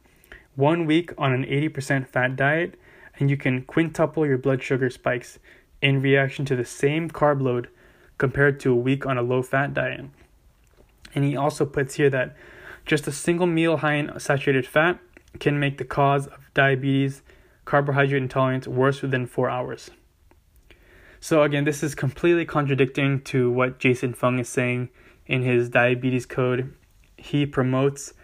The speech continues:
he pushes this ketogenic diet because, again, we do not want sugar spikes.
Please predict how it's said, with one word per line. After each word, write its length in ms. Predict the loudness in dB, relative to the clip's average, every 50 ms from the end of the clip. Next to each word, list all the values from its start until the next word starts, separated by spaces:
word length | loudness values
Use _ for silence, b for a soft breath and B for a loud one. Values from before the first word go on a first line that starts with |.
| b b b b b b b
he 140 | b -2 -2
pushes 500 | 0 0 -2 -2 0 0 0 0 0 0
this 180 | -2 -4 -4
ketogenic 560 | -6 -2 0 2 2 2 0 0 -2 -2 0 0
diet 420 | 2 2 4 2 0 -2 -6 b b b b b b b b b
because, 280 | -8 -2 2 2 2 2
again, 440 | 2 2 2 2 2 0 0 -4 -4 -2
we 160 | 0 0 2
do 140 | 2 2 0
not 240 | 2 0 0 0
want 180 | -2 -4 -4 -4
sugar 300 | -2 -2 0 0 0 -2
spikes. 500 | -4 -2 -2 -2 -2 -2 -6 -14 -20